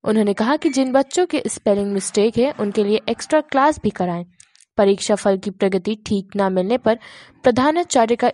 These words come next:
एक दिन का वेतन भी काटें। डीएम ने ऊंचाडीह, घुरेटनपुर व मंडौर में शिक्षकों की कमी के लिए डीआईओएस को निर्देशित किया कि जहां पर बच्चे कम हैं, टीचर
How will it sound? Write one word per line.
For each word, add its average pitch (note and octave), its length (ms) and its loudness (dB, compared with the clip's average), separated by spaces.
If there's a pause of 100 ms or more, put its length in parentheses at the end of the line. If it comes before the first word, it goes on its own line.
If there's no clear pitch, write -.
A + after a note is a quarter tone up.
एक G3 160 2
दिन G3 160 0
का G3 100 0
वेतन F#3 360 0
भी G#3+ 100 -2
काटें। F3+ 380 -8 (460)
डीएम G#3+ 320 2
ने G#3+ 240 -2 (180)
ऊंचाडीह, G3+ 560 2 (680)
घुरेटनपुर D4 760 2
व A3 120 4
मंडौर G3 440 2
में G3+ 160 -2
शिक्षकों - 520 -2
की A3 140 -4
कमी B3 300 0
के B3+ 140 0
लिए G3+ 260 -2 (120)
डीआईओएस G3 540 2
को G3 140 -2
निर्देशित A3+ 600 0
किया F3+ 220 -6
कि F3+ 180 -10
जहां F#3 320 -4
पर F3+ 160 0
बच्चे F#3 480 -2 (200)
कम G#3+ 180 2
हैं, C#4 160 -2 (160)
टीचर C4 360 2